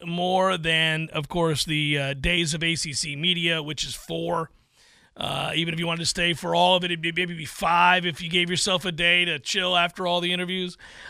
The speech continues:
Uh, and then, of course, I know that we gave up a twenty spot in one of those games and fourteen in another, but it's not gonna surpass the sixty plus here of Zaxby's in Tallahassee. So make sure you stop by one of the said Zaxby's and get yourself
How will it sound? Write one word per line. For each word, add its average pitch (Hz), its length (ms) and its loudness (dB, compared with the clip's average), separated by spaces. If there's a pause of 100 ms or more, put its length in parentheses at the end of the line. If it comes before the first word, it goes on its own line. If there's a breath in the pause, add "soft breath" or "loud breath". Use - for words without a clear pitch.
(120 loud breath)
Uh, 160 360 2
and 170 220 2
then, 180 100 0
of 165 120 -2
course, 180 500 2
I 160 180 4
know 196 300 2
that 202 100 2
we 190 120 0
gave 196 180 2
up 175 80 -4
a 175 40 -6
twenty 294 380 -4
spot 170 340 2
in 160 60 -10
one 160 140 -2
of 156 40 -4
those 156 220 -2
games 156 460 0
and 165 180 -8
fourteen 226 460 -2
in 196 120 -2
another, 196 540 0 (400 soft breath)
but 147 100 -8
it's 151 200 -6
not 240 180 4
gonna 226 140 -4
surpass 185 500 2
the 160 140 -6
sixty 190 400 -2
plus 170 400 0
here 175 240 -4
of 156 260 -4
Zaxby's 156 720 -2
in 147 100 -8
Tallahassee. 143 640 -2
So 147 300 -2 (400 loud breath)
make 208 180 2
sure 285 140 4
you 247 100 4
stop 233 340 6
by 233 220 4
one 208 160 0
of 190 60 -6
the 175 60 -4
said 190 280 0
Zaxby's 170 720 0 (340 loud breath)
and 156 100 -4
get 190 220 0
yourself 190 420 4